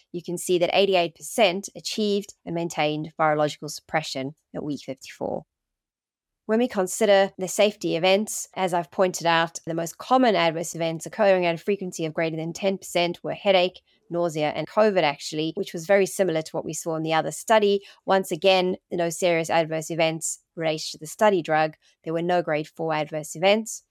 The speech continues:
and there were no discontinuations due to non-injection site reaction adverse events.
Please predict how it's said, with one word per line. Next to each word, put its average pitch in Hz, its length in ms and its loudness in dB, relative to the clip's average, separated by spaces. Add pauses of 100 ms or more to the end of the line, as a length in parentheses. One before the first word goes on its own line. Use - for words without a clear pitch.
(120)
and 190 160 0
there 226 60 2
were 240 60 0
no 277 200 6
discontinuations 214 1040 -2
due 170 140 -8
to - 180 -10
non-injection 165 640 -2
site 156 260 -2
reaction 147 460 -6
adverse 143 480 -6
events. - 440 -12